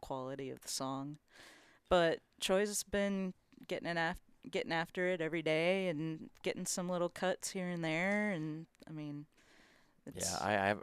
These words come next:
Speaker 2: I honestly, I haven't listened to commercial radio in so long, 'cause I
Speaker 1: Mm-hmm.
Speaker 2: just, I'm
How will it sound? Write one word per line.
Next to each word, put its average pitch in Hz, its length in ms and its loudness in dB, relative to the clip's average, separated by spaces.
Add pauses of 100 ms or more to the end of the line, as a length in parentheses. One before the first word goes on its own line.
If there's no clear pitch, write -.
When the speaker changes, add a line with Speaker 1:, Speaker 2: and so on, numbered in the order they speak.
Speaker 2:
I 101 140 4
honestly, 110 380 4
I 104 60 6
haven't 104 300 6
listened 98 380 -2
to 95 120 0
commercial 92 500 -2
radio 95 480 4
in 85 240 -4
so 92 280 2
long, 92 480 0
'cause 180 220 0
I 92 60 4
Speaker 1:
Mm-hmm. 90 80 0
Speaker 2:
just, 92 200 -4 (640)
I'm - 60 -10